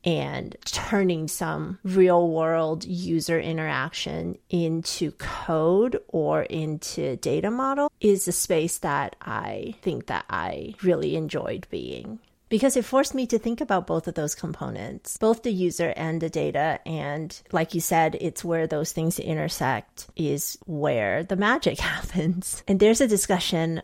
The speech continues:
on our team, Mission Control at Thoughtbot right now, about how to relate something like site reliability engineering, which a lot of people think of as something that happens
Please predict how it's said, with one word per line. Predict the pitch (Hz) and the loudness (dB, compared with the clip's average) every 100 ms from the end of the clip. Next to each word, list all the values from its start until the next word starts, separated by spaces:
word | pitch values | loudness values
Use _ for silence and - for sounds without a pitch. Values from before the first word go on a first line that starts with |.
| - | -6
on | 165 156 160 165 180 180 | -4 -2 -2 -2 -4 -4
our | 175 | -4
team, | - - 175 165 165 - | -4 0 0 0 -4 -2
Mission | 180 180 | -2 0
Control | 185 175 - 165 - | 0 -2 -2 -4 -4
at | 180 - | -6 -2
Thoughtbot | - 311 - - | 2 2 2 0
right | 175 - | -4 -4
now, | 170 160 165 - | -2 0 0 -2
about | 175 165 160 147 156 156 - - - | -4 -4 -4 0 2 0 -4 -8 -8
how | - - 185 170 170 180 | -6 0 4 6 6 2
to | - - 180 160 156 160 208 | -2 4 4 6 2 0 -4
relate | 202 180 175 170 165 165 180 | -4 2 2 4 4 4 2
something | - 180 - 175 | 0 0 2 0
like | 170 165 | 0 0
site | - 151 147 | -2 -2 -2
reliability | 175 156 151 156 160 156 196 233 | -2 0 0 0 0 0 0 0
engineering, | 254 269 269 277 277 277 240 | 0 0 0 0 0 0 0
which | 190 170 - | 0 0 -4
a | 170 | -2
lot | 143 151 | 0 0
of | - | 0
people | 165 160 156 | -2 -2 -4
think | 160 156 | -4 -4
of | 151 160 - | -4 -6 -2
as | 160 123 139 - - 147 | 0 2 0 -2 -2 -4
something | - - 170 185 | 0 2 2 2
that | 170 156 | 2 2
happens | - 147 - 165 165 165 - | -2 -6 -2 0 0 0 -4